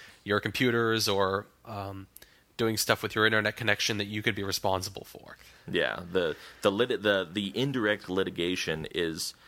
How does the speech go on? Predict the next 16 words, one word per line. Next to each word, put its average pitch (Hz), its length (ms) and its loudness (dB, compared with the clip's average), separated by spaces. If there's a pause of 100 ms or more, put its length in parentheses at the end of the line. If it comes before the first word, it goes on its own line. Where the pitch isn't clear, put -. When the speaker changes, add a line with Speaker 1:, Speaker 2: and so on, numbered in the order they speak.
(220)
Speaker 2:
uh, 76 180 0
bad 87 320 2
enough, 85 460 -2
but 87 160 0
just 90 180 -6
think 117 160 0
of 107 100 0
anything 92 340 -2
else 85 220 -2
that - 160 -10
you - 60 -6
do 82 200 -2
in 80 60 -4
your 71 180 -4
own 71 140 -6
home, 67 360 -4